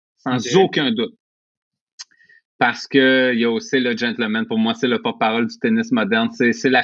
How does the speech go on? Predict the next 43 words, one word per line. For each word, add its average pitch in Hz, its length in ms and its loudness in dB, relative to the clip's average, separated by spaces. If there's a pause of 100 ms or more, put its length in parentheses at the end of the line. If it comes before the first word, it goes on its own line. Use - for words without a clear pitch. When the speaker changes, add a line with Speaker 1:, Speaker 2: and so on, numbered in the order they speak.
(160)
Speaker 1:
c'est - 220 0
le 139 120 4
meilleur 117 320 2
joueur 107 300 0
du - 80 -18 (100)
tennis 110 240 -4
moderne. 117 340 -2 (540)
Et 190 340 4
devant 147 640 0
moi, 127 400 2 (340)
ah, - 200 -12 (160)
yo, 117 260 -14
il 110 60 -12
y 104 40 -14
a - 80 -18
tellement 123 240 -4
de 113 60 -6
joueurs 131 220 -2
que 127 80 -2
j'aimerais 120 500 2 (140)
voir. 120 420 2 (800)
Euh, 131 420 2
c'est - 240 -2
pas 262 120 0
pour 214 200 0
pas 185 140 0
nommer 160 300 0
les 160 120 0
Canadiens, 139 560 -2
là. 147 160 -6
Je 117 140 -4
les 131 280 2
adore. 123 460 -2
Pour 120 140 -4
vrai, 127 240 -2
un 131 140 -2
moment 123 280 2
avec 123 240 0 (100)
Félix 127 300 -4
Auger, 123 220 -4
ce 120 140 -10
serait - 280 -6
incroyable. 139 420 -2